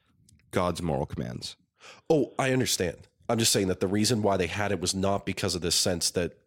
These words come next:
Speaker 2: men should have more than one wife in that specific cultural sense,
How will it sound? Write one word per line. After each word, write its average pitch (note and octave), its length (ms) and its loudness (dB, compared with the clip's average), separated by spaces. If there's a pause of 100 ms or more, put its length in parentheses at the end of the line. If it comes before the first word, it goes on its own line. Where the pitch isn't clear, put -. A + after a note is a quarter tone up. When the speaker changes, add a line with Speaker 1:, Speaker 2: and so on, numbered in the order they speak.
(200)
Speaker 2:
men F#2+ 440 0
should F2+ 320 2
have F2 260 -2
more E2+ 200 0
than E2 160 -2
one D#2+ 180 -4
wife E2+ 460 -4 (300)
in G2 320 0
that F2+ 380 -2 (100)
specific - 440 0
cultural F2+ 360 0
sense, - 420 -2